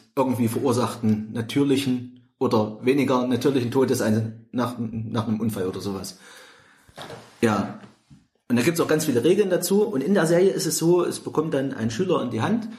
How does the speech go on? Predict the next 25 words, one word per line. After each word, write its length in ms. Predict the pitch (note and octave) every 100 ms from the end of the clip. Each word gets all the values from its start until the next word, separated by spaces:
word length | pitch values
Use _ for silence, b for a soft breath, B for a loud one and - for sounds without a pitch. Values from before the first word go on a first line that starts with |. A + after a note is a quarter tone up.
| B B B B B B
und 580 | D#3 C#3 C#3+ C#3 - -
der 120 | B2+
versucht 440 | B2 C3+ D#3+ D3+ C3+
dann 140 | B2+
so 80 | B2
ein 80 | A#2
bisschen 240 | B2+ A#2
Selbstjustiz 800 | C3 D#3 - D3 - - E3+ -
zu 80 | D3
üben, 560 | E3+ F#3 F3+ E3+ E3
bringt 280 | E3 C#3+ D3+
da 80 | A#2
einige 680 | B2+ C3+ B2 B2+ A#2 A2+ -
Mörder 340 | C3 F3+ F#3 E3
um. 440 | F3+ G#3+ G#3+ - - _ _ -
Ist 160 | C#3
im 140 | A#2 B2
Film 240 | C3+ A2+
auch 160 | D3+ G3
so, 140 | G3+
kann 140 | G3 F3+
man 100 | E3+
sagen. 360 | E3+ F3 F#3+ - B B B B B B -
Ähm, 460 | C3 C3 B2+ B2+ - _ _ _ _ _ _ - -
und 400 | B2 B2+ B2 -